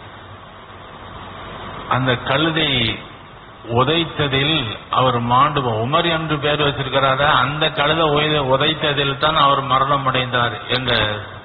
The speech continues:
சரித்திரம் வரும். ஆக உமர் என்றாலே ஒரு வீரம் அதுல ஒளிந்திருக்கிறதுங்கிறது என்பதை இமாம் அல்லாமுடைய வார்த்தையிலிருந்து நாம் பார்க்கின்றோம்.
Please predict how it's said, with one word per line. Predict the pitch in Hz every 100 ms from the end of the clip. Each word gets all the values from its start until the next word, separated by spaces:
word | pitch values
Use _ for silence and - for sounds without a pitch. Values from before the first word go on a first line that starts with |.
| -
சரித்திரம் | 131 123 127 120
வரும். | 101 95 92 - -
ஆக | 113 127
உமர் | 113 104 120 160 165
என்றாலே | 160 156 151 151 185
ஒரு | 180 147 131
வீரம் | 143 180 180 165
அதுல | 147 143 135
ஒளிந்திருக்கிறதுங்கிறது | 131 139 151 151 135 135 131 131 123 120
என்பதை | 120 120 123 120 - - - -
இமாம் | 123 139 135
அல்லாமுடைய | 123 117 117 113 110 110
வார்த்தையிலிருந்து | 113 110 117 110 107 107 101
நாம் | 101 98
பார்க்கின்றோம். | 95 90 - - -